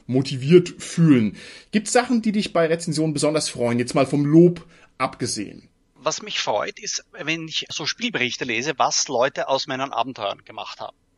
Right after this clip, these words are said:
Speaker 2: Das ist wirklich schön, wo ich sehe, gut, da habe ich jetzt so den Startschuss gegeben und dann hat das jemand noch auf seine Gruppe angepasst und hier noch einen extra Twist und da noch was angebaut und dann hat's wirklich toll funktioniert. Also das,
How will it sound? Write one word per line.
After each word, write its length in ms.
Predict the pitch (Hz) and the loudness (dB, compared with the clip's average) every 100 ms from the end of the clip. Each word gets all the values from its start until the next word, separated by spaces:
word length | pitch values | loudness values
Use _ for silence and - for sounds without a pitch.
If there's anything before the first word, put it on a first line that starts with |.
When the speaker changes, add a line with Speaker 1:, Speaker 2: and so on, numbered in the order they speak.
| _ _ | _ _
Speaker 2:
Das 240 | 143 156 | -4 -2
ist 240 | 196 - - 147 | -4 -4 -6 -10
wirklich 280 | 143 151 170 | -14 -8 -2
schön, 340 | - 127 160 202 | -2 -2 -4 -10
wo 140 | 131 151 | -10 -8
ich 120 | - | -4
sehe, 200 | 160 165 - | -6 -6 -14
gut, 140 | 175 | -10
da 100 | - | -4
habe 120 | 131 151 | -4 -4
ich 80 | |
jetzt 140 | 160 - | -12 -10
so 100 | 151 | -10
den 120 | 135 | -4
Startschuss 540 | - 123 147 - 135 | -2 -2 -2 -2 -4
gegeben 280 | - 120 131 | -6 -6 -6
und 200 | 160 143 | -6 -6
dann 240 | 139 170 160 | -4 -2 0
hat 180 | 156 | 0
das 160 | 175 - | 0 -4
jemand 300 | 147 151 - | -4 -6 -4
noch 160 | 143 - - - | -8 -8 -18 -18
auf 200 | - 160 | -12 -8
seine 240 | - 160 165 | -4 -4 -6
Gruppe 360 | 147 160 180 | -10 -8 -6
angepasst 600 | 127 165 180 - 175 - | -4 -4 -4 -4 -4 -4
und 160 | 190 147 | -8 -12
hier 160 | - 175 | -2 0
noch 140 | 160 | 0
einen 260 | 156 143 139 | 0 -6 -6
extra 360 | 160 - 180 | -10 -10 -8
Twist 400 | - - 180 - | -10 -12 -10 -10
und 140 | 165 - - | -12 -16 -8
da 120 | 131 | -4
noch 160 | 160 - | -2 -2
was 160 | 143 | -4
angebaut 640 | - 160 202 185 151 170 - - - | -4 -6 -2 2 4 2 -4 -18 -14
und 160 | 151 139 | -8 -2
dann 140 | 160 | 0
hat's 200 | 156 - | 0 -2
wirklich 240 | 160 175 - | -4 -4 -2
toll 200 | 139 127 | 0 0
funktioniert. 500 | 147 123 117 113 147 | -4 -12 -10 -8 -6
Also 140 | 120 | -4
das, 380 | 170 135 - | 0 2 2